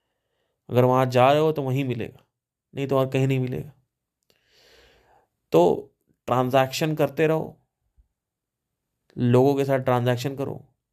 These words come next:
कोई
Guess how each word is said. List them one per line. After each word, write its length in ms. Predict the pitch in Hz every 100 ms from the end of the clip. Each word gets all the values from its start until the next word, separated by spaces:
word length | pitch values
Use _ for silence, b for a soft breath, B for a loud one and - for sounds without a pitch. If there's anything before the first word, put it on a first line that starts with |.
| _ _ _ _ _ _ _ _ _ _ _ _ _ _ - B B B B B B _ _ _ -
कोई 520 | 131 139 135 - -